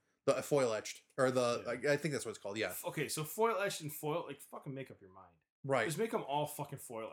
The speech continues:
Speaker 1: etched at this point, because the foil etch is, it's nice.
Speaker 2: It's a better quality, and
Speaker 1: Yeah.
Speaker 2: well, 'cause there's two different, they, they have the foil etching, and then there's foil etched foils. 'Cause, like, some of the f-, regular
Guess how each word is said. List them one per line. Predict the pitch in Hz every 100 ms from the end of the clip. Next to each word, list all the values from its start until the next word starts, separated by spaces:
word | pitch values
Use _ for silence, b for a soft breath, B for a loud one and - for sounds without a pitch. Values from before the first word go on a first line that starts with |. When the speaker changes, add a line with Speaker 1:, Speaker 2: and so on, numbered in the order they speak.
| 92
Speaker 1:
etched | -
at | 95 98
this | _ 104
point, | 90 117
because | 131 131
the |
foil | 127 165 160
etch | 160 151
is, | 127 - - _ _ _ -
it's | 143
nice. | 143 139 104 -
Speaker 2:
It's | 160
a | 151
better | 156 156
quality, | - 143 139 135 123 120 -
and | 143 143 135 127
Speaker 1:
Yeah. | 147 117 87 - _ -
Speaker 2:
well, | 170 175
'cause | - 165
there's | 170
two | 233
different, | 208 175 160
they, | 165
they | 156 160
have | 160 151
the | 151
foil | - 165 170 160 151 -
etching, | 135 131 160 170 214 226 - -
and | 151
then | 151 151
there's | 139 -
foil | - 165 151 139
etched | 139 - - - _ _ _ _ _ _
foils. | 170 139 98 73 - - _ _ _ _ _ _
'Cause, | 160 151
like, | 151 127
some | - 180
of | 185
the | 175
f-, | -
regular | 165 160 156 147 131